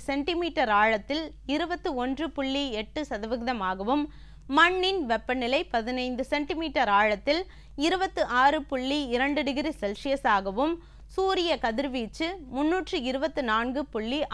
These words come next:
ஆறு கலோரி per சென்டிமீட்டர் ஸ்கொயராகவும், வளிமண்டல அழுத்தம் எட்நூற்று எழுபத்தி எட்டு புள்ளி ஆறு ஹெக்டா பாஸ்கல் அளவாகவும், இலையின் ஈரப்பதம் மூன்று புள்ளி ஒரு மணி நேரம் வரையும் காணப்பட்டது. வானிலை முன்னறிவிப்பு.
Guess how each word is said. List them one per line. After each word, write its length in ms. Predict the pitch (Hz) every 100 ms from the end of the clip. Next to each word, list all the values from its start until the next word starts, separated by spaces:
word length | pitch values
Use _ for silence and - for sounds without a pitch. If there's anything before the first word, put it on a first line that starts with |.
| 240
ஆறு 200 | 285 320
கலோரி 400 | 277 233 285 311
per 160 | 294 220
சென்டிமீட்டர் 680 | - 233 247 294 311 285 277
ஸ்கொயராகவும், 720 | 233 208 214 208 190 208 302 320 - - - 262
வளிமண்டல 640 | 320 359 392 370 359 330 214
அழுத்தம் 500 | 226 254 - 302 311 -
எட்நூற்று 520 | 247 285 339 320 359
எழுபத்தி 440 | 262 247 269 277 247
எட்டு 300 | 220 220 339 330
புள்ளி 340 | 262 247 277 - 220
ஆறு 180 | 262 311
ஹெக்டா 400 | 262 214 - 294 294
பாஸ்கல் 440 | 247 240 - 269 -
அளவாகவும், 720 | 190 208 220 202 202 262 302 - - - -
இலையின் 480 | 330 370 339 370 269
ஈரப்பதம் 640 | 214 302 285 - 214 294 254
மூன்று 340 | 254 330 339 349
புள்ளி 380 | 285 262 285 302 233
ஒரு 160 | 247 339
மணி 260 | 330 302 240
நேரம் 400 | 226 262 285 220
வரையும் 360 | 208 220 427 -
காணப்பட்டது. 760 | 180 185 180 208 208 302 262 - - - - - - - - -
வானிலை 540 | 233 302 320 339 330 330 262
முன்னறிவிப்பு. 720 | 196 190 175 180 214 - 277